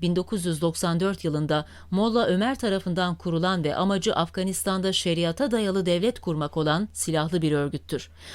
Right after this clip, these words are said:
Taliban'ın teolojisi ve ideolojisi despotizme ve şiddete dayalıdır. Modern dünyanın demokrasi, insan hakları,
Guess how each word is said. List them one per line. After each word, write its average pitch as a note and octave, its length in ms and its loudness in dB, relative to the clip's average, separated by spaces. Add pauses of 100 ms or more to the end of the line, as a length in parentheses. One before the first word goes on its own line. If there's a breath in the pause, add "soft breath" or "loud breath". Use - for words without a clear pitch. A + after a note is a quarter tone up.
(160 loud breath)
Taliban'ın C4 520 2
teolojisi E3 720 2
ve C4+ 120 2
ideolojisi D3+ 800 0 (260 loud breath)
despotizme F#3 760 0
ve G#3 120 0
şiddete D#3+ 500 0
dayalıdır. C#3 560 -4 (340 loud breath)
Modern F3+ 440 2
dünyanın D3+ 540 0
demokrasi, E3+ 720 0
insan F3+ 380 0
hakları, E3 500 0